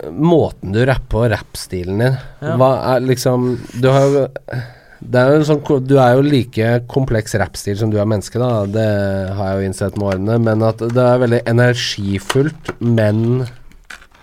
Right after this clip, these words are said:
Speaker 1: lavmælt samtidig. Eller sånn,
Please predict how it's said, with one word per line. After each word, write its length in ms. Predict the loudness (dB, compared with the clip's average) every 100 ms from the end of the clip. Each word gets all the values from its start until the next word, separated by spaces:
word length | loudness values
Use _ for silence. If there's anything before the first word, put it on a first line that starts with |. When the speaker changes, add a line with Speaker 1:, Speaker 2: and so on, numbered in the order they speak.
| _ _
Speaker 1:
lavmælt 720 | -4 2 2 2 -2 -4 -4 -4
samtidig. 580 | -4 -4 -6 -4 -4 -4 -8 -4
Eller 260 | 0 0
sånn, 240 | 0 0